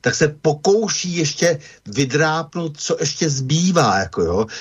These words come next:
Eh, ta, ta země, která je vytunelována totálně, tak jako vlastně ještě přijdou prostě potom jako takovýhle jako nímandi, že jo, který se pokouší, tedy ty Hřibové a spol, který se pokouší ještě, co by ještě z toho dokázali vyklovat.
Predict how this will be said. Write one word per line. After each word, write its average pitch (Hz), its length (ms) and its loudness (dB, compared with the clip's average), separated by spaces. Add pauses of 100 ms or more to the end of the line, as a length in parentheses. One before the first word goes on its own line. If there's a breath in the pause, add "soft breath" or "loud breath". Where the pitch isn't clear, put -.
(140 loud breath)
Eh, 127 140 6
ta, 135 140 2
ta 135 160 2
země, 143 300 0
která 170 180 2
je 170 60 2
vytunelována 165 840 0
totálně, 120 960 -2 (280 loud breath)
tak 120 160 -4
jako 143 320 0
vlastně 147 300 0
ještě 165 180 -2
přijdou 175 320 2
prostě 175 280 0
potom 160 300 0
jako 160 160 0
takovýhle 160 500 2 (280 loud breath)
jako 139 240 2
nímandi, 143 760 2 (160 soft breath)
že 123 160 -2
jo, 135 60 0
který 143 220 0
se 156 140 2
pokouší, 147 560 0
tedy 143 180 0
ty 139 120 0
Hřibové 131 560 0
a 135 100 0
spol, 113 380 -2 (280 loud breath)
který 127 100 -2
se - 120 0
pokouší 151 400 0
ještě, 156 260 0 (220 loud breath)
co - 340 0
by 165 140 0
ještě 175 360 0
z - 120 -8
toho 147 340 0 (260 loud breath)
dokázali 135 640 0
vyklovat. 113 580 -2